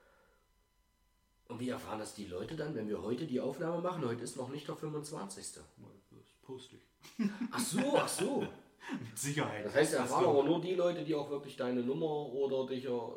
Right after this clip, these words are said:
Speaker 1: dir irgendwo direkt, äh,
Speaker 2: Ja.
Speaker 1: folgen.
Speaker 2: Oder halt Ausgabe Nummer elf.
Speaker 1: Oder in Ausgabe Nummer elf. Aber in Ausgabe Nummer elf, das erfahren die Leute ja dann erst noch zwei Wochen später. Du hast ja jetzt aber gesagt, am Samstag.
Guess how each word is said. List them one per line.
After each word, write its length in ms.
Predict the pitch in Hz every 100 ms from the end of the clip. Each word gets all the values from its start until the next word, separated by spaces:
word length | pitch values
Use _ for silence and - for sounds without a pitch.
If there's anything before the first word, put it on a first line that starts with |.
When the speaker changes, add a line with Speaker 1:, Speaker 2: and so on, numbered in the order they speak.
| - -
Speaker 1:
dir 140 | 160
irgendwo 420 | 160 156 151 147 143
direkt, 460 | 127 123 123 -
äh, 400 | - 120 120 120 117 - 1077 1077 - -
Speaker 2:
Ja. 160 | - 113 -
Speaker 1:
folgen. 280 | - 107 101 - -
Speaker 2:
Oder 320 | 147 170 139
halt 180 | 131 - - -
Ausgabe 440 | - 117 - 107 104
Nummer 220 | 113 113
elf. 160 | 123 104 - _ _ _ _ _ -
Speaker 1:
Oder 320 | 104 131 151
in 60 | 139
Ausgabe 380 | 135 - 143
Nummer 240 | 151 151 -
elf. 180 | - - - _ - - _ _ _ _ _ _ -
Aber 220 | 82 80
in 80 | 76
Ausgabe 460 | 80 - 90 85
Nummer 280 | 87 85 80 -
elf, 220 | 95 -
das 200 | 151 135
erfahren 380 | - 110 123 127
die 100 | 120
Leute 300 | 117 123 120
ja 200 | 113 113
dann 300 | 110 104 104 -
erst 260 | 107 -
noch 160 | 135 180
zwei 200 | - 123
Wochen 200 | 107 95
später. 340 | 90 - 80 82 82
Du 60 |
hast 140 | 78 -
ja 80 |
jetzt 100 | 113
aber 140 | 107 131
gesagt, 240 | 135 151
am 120 | - 175
Samstag. 380 | 160 120 -